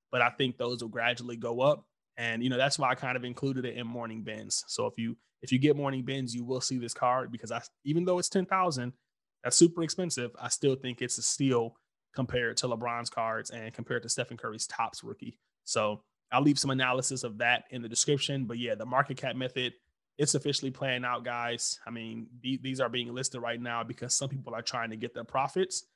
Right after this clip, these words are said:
But, you know, the floor for these Bowman rookies are gonna become eleven thousand. And, you know, as, as long as people keep buying and collecting, we'll probably continue to see them shoot up for there.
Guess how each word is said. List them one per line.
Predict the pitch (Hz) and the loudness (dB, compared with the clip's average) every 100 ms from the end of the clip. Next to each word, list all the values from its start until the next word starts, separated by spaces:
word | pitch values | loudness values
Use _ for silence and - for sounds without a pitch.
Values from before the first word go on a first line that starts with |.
| _ _ _ | _ _ _
But, | 117 110 - | 0 0 0
you | 123 | -4
know, | 113 | -4
the | - | -8
floor | - 139 139 | 0 2 2
for | 131 | 0
these | 120 127 120 | -2 -2 -4
Bowman | 117 131 131 123 120 | -2 -2 -2 -6 -10
rookies | 135 135 135 120 | -12 -6 -2 -2
are | |
gonna | 117 117 | -4 -6
become | 117 123 117 | -6 -6 -4
eleven | 117 117 117 | -4 -4 -2
thousand. | 127 151 160 180 _ _ _ _ | 0 0 0 -6 _ _ _ _
And, | 117 117 110 104 | 0 2 0 -4
you | 117 | -4
know, | 107 104 | -4 -4
as, | 98 117 | -6 -8
as | - 117 | -8 -10
long | 117 127 | -4 -4
as | 127 | -2
people | 139 127 | -4 -8
keep | - 120 | -6 -2
buying | 117 127 131 127 | 2 2 0 -4
and | 117 | -6
collecting, | 117 127 151 127 120 | -2 0 0 -2 -6
we'll | 120 | -6
probably | - 117 120 | -2 -2 -2
continue | 117 117 123 120 | -6 -6 -4 -2
to | 117 | -2
see | 127 | -2
them | 107 120 | -2 -4
shoot | - 127 | -2 0
up | 113 | -2
for | - | -4
there. | 117 131 147 | -2 -2 -2